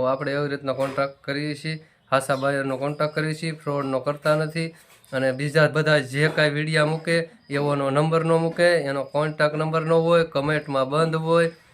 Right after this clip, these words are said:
કોન્ટ્રાક્ટ નંબર ન હોય, એટલે માણસ ખોટો છે, ખોટા વ્યૂઝ માટે કરે છે, બરોબર? નકર તો એવોનો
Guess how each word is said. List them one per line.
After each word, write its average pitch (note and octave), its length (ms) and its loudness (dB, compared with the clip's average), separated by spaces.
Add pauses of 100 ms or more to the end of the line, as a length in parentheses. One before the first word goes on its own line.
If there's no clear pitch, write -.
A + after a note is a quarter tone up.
(160)
કોન્ટ્રાક્ટ D3 380 0
નંબર E3 380 4
ન E3+ 160 2
હોય, E3+ 380 4
એટલે C#3+ 240 -6
માણસ C#3 340 0 (180)
ખોટો D#3 380 -4
છે, E3+ 160 2 (460)
ખોટા E3+ 400 2
વ્યૂઝ D#3 280 -2
માટે D3+ 280 -2
કરે D#3+ 340 4
છે, A#2+ 100 -10
બરોબર? E3+ 360 -4 (640)
નકર D3+ 340 4
તો E3 200 -2 (120)
એવોનો D#3+ 440 0